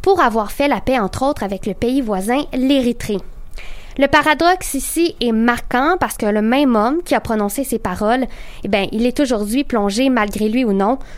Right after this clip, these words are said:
au cœur du conflit qui divise l'Éthiopie.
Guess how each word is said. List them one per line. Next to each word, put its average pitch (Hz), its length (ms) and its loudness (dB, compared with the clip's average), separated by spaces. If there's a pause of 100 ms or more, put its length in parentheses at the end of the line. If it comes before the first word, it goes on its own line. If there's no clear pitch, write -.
(140)
au 220 80 0
cœur 302 300 4
du - 160 -8
conflit 226 400 -6
qui 208 160 -6
divise 233 440 -2
l'Éthiopie. 233 600 -2